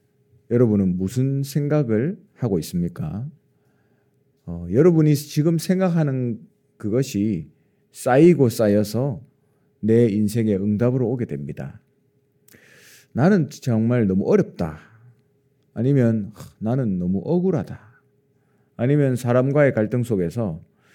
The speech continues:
"나는 도저히 저 사람 이해하지 못하겠다." 그런 생각 속에 여러분이 사로잡혀 있다면 반드시 그 열매가 여러분 삶에 나타나게 됩니다.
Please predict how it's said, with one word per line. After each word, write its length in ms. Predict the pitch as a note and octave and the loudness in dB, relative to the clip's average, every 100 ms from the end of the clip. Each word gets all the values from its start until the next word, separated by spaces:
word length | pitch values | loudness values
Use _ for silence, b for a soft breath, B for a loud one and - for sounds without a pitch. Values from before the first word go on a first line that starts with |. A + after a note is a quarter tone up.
| b b b b b b b b _ | b b b b b b b b _
"나는 300 | C3+ F3 E3 | 0 2 2
도저히 340 | A#2+ A2+ A#3 G#3 | 0 2 2 2
저 100 | D3+ | 2
사람 300 | D3+ C#3+ A2+ | 2 2 2
이해하지 380 | G#2 A#2+ D3 A2 | 2 2 0 -2
못하겠다." 640 | E2 G#2 F2 - - - _ _ _ _ b b b b b b _ | -6 -6 -8 -10 -18 -20 _ _ _ _ b b b b b b _
그런 680 | C3+ D3 E3 E3 D#3 D#3 _ _ _ | 4 6 6 4 0 -4 _ _ _
생각 600 | - C#3+ C#3+ C#3+ - - | -8 -4 2 2 0 -12
속에 460 | - C#3 A#2+ G2+ F2+ - _ | -8 -4 0 0 -2 -10 _
여러분이 340 | A2 G2+ F#2 | -4 -2 -2
사로잡혀 580 | E2+ - A#2 A#2+ C3+ C3+ | -4 -4 -2 0 0 2
있다면 800 | B2 - E2+ E2 G#3+ E2 C#2+ C#2 - _ _ _ _ _ _ _ _ _ _ _ _ | 0 0 -4 -2 -2 -4 -6 -10 -16 _ _ _ _ _ _ _ _ _ _ _ _
반드시 640 | B2 C#3 D#3 G3+ D#3 C#3+ | 2 4 6 4 4 0
그 280 | - B2 C3 | 2 2 4
열매가 440 | G#2+ G2+ G2+ G#2 G#2 | 4 4 2 2 0
여러분 280 | G2+ F2+ | -2 -4
삶에 360 | F2+ - F2 F2+ | -8 -6 -2 -2
나타나게 480 | F2+ A#2 B2+ G#2 E2+ | -2 -4 -4 -4 -4
됩니다. 520 | D#2 C#2 D2 - - | -6 -8 -12 -18 -20